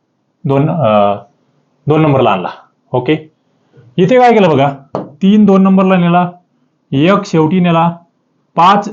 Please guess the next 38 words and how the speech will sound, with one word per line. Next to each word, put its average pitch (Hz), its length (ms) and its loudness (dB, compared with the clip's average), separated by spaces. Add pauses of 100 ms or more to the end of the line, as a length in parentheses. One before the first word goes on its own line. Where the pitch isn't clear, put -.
(140)
एक 170 200 -2
नंबरला 180 320 0
आणला, 165 320 0 (420)
दोन 185 520 0 (300)
इथे 143 260 -2
नेला. 95 200 -4 (1600)
आता 185 160 0
एक 214 140 -2
थोडंसं 240 380 2
निरीक्षण 240 400 0
जर 240 100 4
केलं 175 320 2
तर 180 80 0
आम्हाला 202 240 -2
काय 220 120 0
कळतं 190 180 0
बघा, 135 240 0 (440)
याच्यात 143 240 -2
बघा 131 180 0
काय 101 180 -2
केलंय. 90 200 -4 (520)
सगळ्यात 190 320 0
आधी 202 120 2
आठ 156 160 0
घेतला, 131 240 0
म्हणजे 139 180 -2
सगळ्यात 185 220 0
मोठी 180 260 2
संख्या 156 280 0
आधी 113 100 0
घेतली, 98 220 -4
सगळ्यात 120 320 -4
मोठी. 101 240 -6 (760)
नंतर 147 140 2
त्याच्यापेक्षा 180 380 0
लहान 170 280 2
घेतली 113 220 0
चार, 101 300 -4